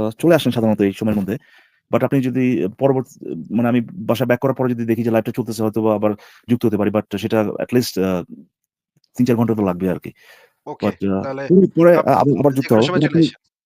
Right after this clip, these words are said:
Speaker 1: হ্যাঁ, আপনি
Speaker 2: জি।
Speaker 1: যেটা নিয়ে কথা বলছেন ভাই, এটা, এটা আর আমি থাকতে পারলাম না ভাই, বুঝছেন? যে, যে এই অবস্থা, আমাদের যে দুঃখটা, হ্যাঁ, এই, এই অবস্থা ভাই। আপনি যুক্তিতত্ত্ব বিশ্বাস প্রমাণ, এটা বিশ্বাস করেন আবার সংশয়বাদী নিজের কন ভাই। এটা কেমনে সম্ভব? এটার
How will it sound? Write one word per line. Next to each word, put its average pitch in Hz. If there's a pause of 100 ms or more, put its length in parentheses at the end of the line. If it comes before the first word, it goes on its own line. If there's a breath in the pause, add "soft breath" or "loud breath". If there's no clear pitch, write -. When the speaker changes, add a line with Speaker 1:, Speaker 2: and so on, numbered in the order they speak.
(200)
Speaker 1:
হ্যাঁ, 147
আপনি 127
Speaker 2:
জি। -
Speaker 1:
যেটা 165
নিয়ে 175
কথা 151
বলছেন 147
ভাই, 113
এটা, 131 (140)
এটা 123
আর 123
আমি 123 (320)
থাকতে 147
পারলাম 110
না 90
ভাই, 85
বুঝছেন? 110 (400 loud breath)
যে, 117 (520 loud breath)
যে 107
এই 135
অবস্থা, 123 (400)
আমাদের 110
যে 117
দুঃখটা, 107 (360)
হ্যাঁ, 120
এই, 117
এই 113
অবস্থা 104
ভাই। 101
আপনি 104 (220 soft breath)
যুক্তিতত্ত্ব 123
বিশ্বাস 117 (140)
প্রমাণ, 120 (1120)
এটা 127
বিশ্বাস 127
করেন 123
আবার 113
সংশয়বাদী 95
নিজের 95
কন 85
ভাই। 82
এটা 107
কেমনে 127
সম্ভব? 90
এটার 107